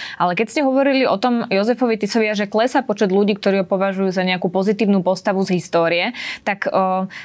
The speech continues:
Objavujú sa stále na Slovensku hlasy, že to nebolo s ním také jednoznačné, tak môžeme my vlastne dneska z istotou povedať, že kto sú vinníci vlastne toho obdobia na Slovensku?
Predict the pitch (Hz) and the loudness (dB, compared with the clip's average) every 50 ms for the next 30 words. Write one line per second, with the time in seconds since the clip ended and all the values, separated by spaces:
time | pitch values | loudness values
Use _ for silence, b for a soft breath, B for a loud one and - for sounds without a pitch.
0 | B B _ _ _ - 220 269 320 302 277 240 214 196 202 196 - 214 190 190 | B B _ _ _ -2 0 0 0 2 2 2 2 2 0 0 0 0 0 0
1 | 196 185 165 160 170 - 190 175 175 180 175 - - 190 185 175 - 170 180 180 | 0 0 0 -2 0 0 0 0 0 0 -2 -2 -2 0 2 2 2 2 2 0
2 | 165 175 - 233 220 208 196 208 202 202 208 202 226 208 196 196 196 - 202 202 | 0 0 0 2 2 2 2 2 2 2 2 2 2 2 2 0 0 2 4 4
3 | 196 202 202 196 - 185 175 180 190 208 226 226 214 220 214 208 202 - - 214 | 4 4 2 0 0 0 0 0 2 2 2 2 2 2 2 2 0 0 0 0
4 | 202 202 196 208 190 190 190 185 185 202 208 247 277 285 277 269 - - 185 196 | 2 2 2 0 2 2 4 4 4 4 2 2 2 2 2 0 0 2 2 4
5 | 202 202 214 208 196 196 196 202 202 - 226 208 185 190 190 196 196 - 220 196 | 4 4 4 2 2 2 2 0 0 0 0 0 2 2 0 0 0 0 2 2
6 | 196 196 - 220 202 214 196 202 190 185 202 196 208 202 202 - - 202 - - | 2 0 0 0 0 0 0 0 0 2 2 2 2 0 0 0 0 0 2 2
7 | 233 202 208 190 190 202 214 208 - 240 233 233 233 - 254 233 247 240 233 220 | 2 4 4 4 4 2 2 2 0 2 2 0 0 0 -2 0 2 0 2 2
8 | 214 208 220 208 220 208 190 196 202 - 214 214 247 311 - - - 285 | 2 0 0 0 0 0 0 -2 -2 -2 -2 -2 -2 -4 -6 -6 -6 -4